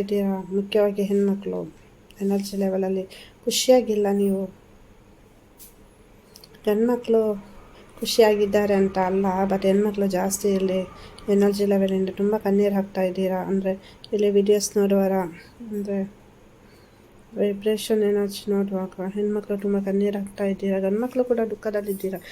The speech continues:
But ಇಲ್ಲಿ ಜಾಸ್ತಿ ಹೆಣ್ಮಕ್ಳು ತುಂಬ ಅದನ್ನೇ ಆಲೋಚನೆ ಮಾಡ್ತಾ ಇದ್ದೀರಾ. ಇಲ್ಲಿ ಒಂದು ನ್ಯೂ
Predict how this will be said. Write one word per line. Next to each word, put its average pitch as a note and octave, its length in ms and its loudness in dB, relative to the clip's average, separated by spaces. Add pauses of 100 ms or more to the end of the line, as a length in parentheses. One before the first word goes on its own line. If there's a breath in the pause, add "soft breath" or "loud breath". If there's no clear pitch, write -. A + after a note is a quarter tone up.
(240 loud breath)
But A3 200 0
ಇಲ್ಲಿ A3 160 0 (420)
ಜಾಸ್ತಿ G#3 340 0
ಹೆಣ್ಮಕ್ಳು G3+ 360 -2 (100)
ತುಂಬ G#3 140 -2 (120)
ಅದನ್ನೇ G3+ 280 0
ಆಲೋಚನೆ G3 380 0
ಮಾಡ್ತಾ G3 300 -2
ಇದ್ದೀರಾ. F#3+ 320 -4 (2250)
ಇಲ್ಲಿ B3 200 6 (120)
ಒಂದು A3+ 260 2 (2250 loud breath)
ನ್ಯೂ A#3+ 160 4